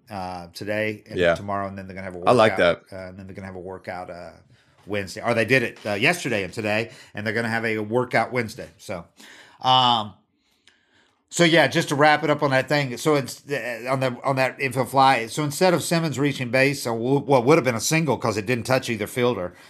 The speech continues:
Speaker 1: uh, it just landed. With the bases loaded and one out, they had runners on first and second with two out. And, I mean, that's a, obviously totally different. People forget,
Speaker 2: Different
Speaker 1: though.
Speaker 2: game.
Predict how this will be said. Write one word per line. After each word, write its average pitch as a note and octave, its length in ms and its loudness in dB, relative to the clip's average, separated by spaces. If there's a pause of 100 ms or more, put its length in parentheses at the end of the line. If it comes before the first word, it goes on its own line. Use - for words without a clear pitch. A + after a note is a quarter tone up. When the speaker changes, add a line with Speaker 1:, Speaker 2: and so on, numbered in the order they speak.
(120)
Speaker 1:
uh, G2 180 0
it F2+ 60 -10
just G2+ 160 -8
landed. G#2 420 -2 (600)
With B2 160 -2
the C3 60 -2
bases A2+ 340 2
loaded B2 200 6
and A2+ 100 -4
one A#2+ 160 4
out, A#2+ 220 4
they A#2+ 100 4
had A2+ 360 2
runners A#2+ 360 2
on A2+ 140 4
first D3+ 320 2
and C3 120 -8
second C#3 440 2
with B2 240 -2
two F3 240 6
out. G2+ 320 4
And, A2 300 -4 (800)
I E3 80 6
mean, B2 120 0
that's G#2 200 0
a, G2+ 40 -6 (100)
obviously F2+ 300 -4
totally F#2 320 -6
different. A2 380 -6
People A#3+ 260 0
forget, D3+ 300 2
Speaker 2:
Different G3 180 4
Speaker 1:
though. C#3 180 8
Speaker 2:
game. A2 80 0